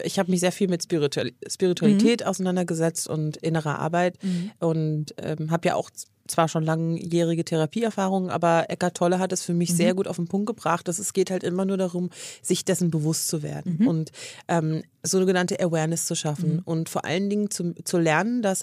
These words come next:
Speaker 1: alles, was man denkt, ist erstmal nur der Verstand
Speaker 2: Mhm.
Speaker 1: und deine Gedanken bist nicht du.
Speaker 2: Mhm.
Speaker 1: Und, ähm, in dem Moment, wo du dich aber mit deinen Gedanken ver-, identifizierst, ist es quasi das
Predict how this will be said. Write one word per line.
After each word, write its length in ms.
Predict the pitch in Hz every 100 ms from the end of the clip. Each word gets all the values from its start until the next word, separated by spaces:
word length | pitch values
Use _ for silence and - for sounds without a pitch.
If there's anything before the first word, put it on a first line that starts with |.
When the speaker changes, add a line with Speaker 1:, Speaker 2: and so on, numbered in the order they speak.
| -
Speaker 1:
alles, 320 | 185 269 -
was 180 | 302 -
man 200 | 240 208
denkt, 480 | 175 165 147 - - _
ist 140 | 175 -
erstmal 340 | 190 - 202
nur 120 | 185
der 80 | 185
Verstand 560 | - 156 - 139 - -
Speaker 2:
Mhm. 220 | 180 165 254 - -
Speaker 1:
und 120 | 175
deine 200 | 165 175
Gedanken 680 | 170 160 175 196 233 233 233 _ -
bist 240 | 175 -
nicht 200 | 170 -
du. 160 | - 160 - -
Speaker 2:
Mhm. 280 | 175 175 -
Speaker 1:
Und, 260 | 208 196 -
ähm, 480 | 185 180 175 175 170
in 120 | - 180
dem 140 | 220
Moment, 280 | 262 254 220
wo 60 | 208
du 100 | 208
dich 160 | 202
aber 120 | 185 180
mit 180 | 175 175
deinen 180 | 170
Gedanken 640 | 170 165 180 220 - 220 220
ver-, 220 | - - - -
identifizierst, 920 | 185 175 156 - - - 294 330 - _ _ _
ist 160 | - 196
es 100 | 202
quasi 260 | - 180 180
das 200 | 170